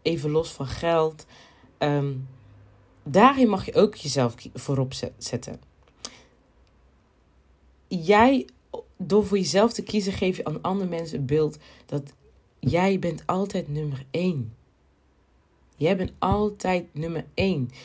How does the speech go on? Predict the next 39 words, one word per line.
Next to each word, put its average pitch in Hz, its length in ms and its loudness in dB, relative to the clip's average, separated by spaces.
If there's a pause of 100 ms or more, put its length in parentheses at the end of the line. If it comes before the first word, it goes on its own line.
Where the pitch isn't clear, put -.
(100)
En 151 220 -2
juist 196 260 2
doordat 185 200 -6
je 175 80 -10
jezelf 170 280 -2
nummer 156 260 -4
één 180 220 -2
zet, 156 180 -6
juist 170 320 0
omdat 185 200 -8
je 165 120 -8 (420)
onvoorwaardelijke 180 540 0
liefde 190 240 -4
hebt 175 140 -4
voor 160 120 -6
jezelf 160 440 0
en 156 160 -8
onvoorwaardelijke 160 480 -4
liefde 151 200 -8
geeft, 180 320 -4 (180)
waardoor 165 380 2
dus 165 240 -6
ook 190 240 2 (240)
nee 190 380 6
zeggen, 147 640 0 (560)
wat 165 180 -4
eigenlijk 185 380 2
ja 180 520 4
zeggen - 360 -4
is 151 120 -6
tegen 160 300 -4
jezelf, 165 920 4
maar 147 160 2
nee 180 240 4
tegen 147 280 -2
een 135 180 -4
ander, 165 580 4 (280)
je 170 300 2
ook 247 400 8